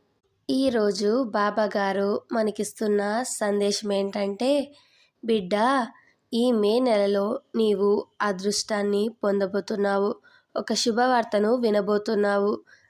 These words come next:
అని సాయిబాబా గారు చెప్తున్నారు. సాయిబాబా గారు ఇలా ఎందుకు చెప్తున్నారు? ఆ శుభవార్త ఏంటి? మనం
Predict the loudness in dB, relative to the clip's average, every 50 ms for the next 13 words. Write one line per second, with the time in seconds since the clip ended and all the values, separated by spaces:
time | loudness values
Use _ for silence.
0 | _ _ -2 0 2 2 2 2 2 0 -2 -2 0 0 2 4 4 4 4 2
1 | 2 2 2 2 0 0 -2 -2 -6 -6 -4 -2 -2 0 0 0 0 -2 -4 -6
2 | -10 _ _ _ _ _ _ _ -14 -8 -4 0 0 2 2 2 2 0 0 0
3 | 0 0 0 0 2 2 2 0 0 -2 -2 0 0 2 2 2 2 2 2 0
4 | -2 -2 -4 -6 -6 -4 -2 -2 0 0 -2 -2 -2 -2 -2 -2 -4 -8 _ _
5 | _ _ _ _ _ -2 -2 0 0 0 -2 0 0 2 2 2 0 0 -2 -2
6 | 0 0 0 0 0 -2 -4 -4 -6 -6 -8 -10 -12 _ _ _ _ -4 -2 0
7 | 2 2 0